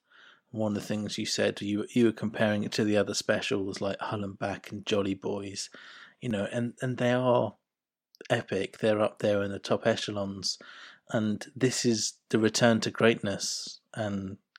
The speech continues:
this, this is, for me, it, it probably isn't quite as good as Jolly Boys, but it's certainly as good as, as the rest. And yeah, we, we, we have, we are, we've actually,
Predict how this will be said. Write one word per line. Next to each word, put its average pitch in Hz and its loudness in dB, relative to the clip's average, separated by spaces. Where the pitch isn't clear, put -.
this, - 0
this - 0
is, 107 -4
for 113 0
me, 107 4
it, - -4
it - -6
probably 127 6
isn't 131 6
quite 135 2
as 127 6
good 127 0
as 127 2
Jolly 127 2
Boys, 127 4
but 110 0
it's 110 0
certainly 110 0
as 95 -4
good 104 -2
as, - -4
as 107 -2
the 104 -4
rest. - -4
And 104 -4
yeah, 113 0
we, 123 0
we, 127 8
we 123 6
have, 104 2
we 123 6
are, 110 2
we've 107 0
actually, - -2